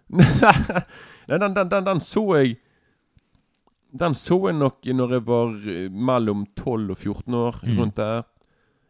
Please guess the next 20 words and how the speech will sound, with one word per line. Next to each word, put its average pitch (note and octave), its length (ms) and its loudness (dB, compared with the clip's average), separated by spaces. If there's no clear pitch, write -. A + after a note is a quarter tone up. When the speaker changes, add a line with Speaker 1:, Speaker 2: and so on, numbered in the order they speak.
Speaker 1:
Jeg - 140 -8
tror, A#2+ 420 2
jeg G2+ 260 0
tror B2 360 -4
jeg G2+ 100 -2
så, - 220 -12
jeg, A#2 160 -4
enten E3 260 -4
så D#3+ 120 0
jeg C#3+ 60 2
den A#2 80 -2
på G#2+ 180 -8
T - 140 -4
V, G#2 40 -2
eller F#2 160 -4
så G2 160 -6
så F#2 240 -4
jeg F2 80 -6
den D#2 120 -8
på, D#2+ 280 -6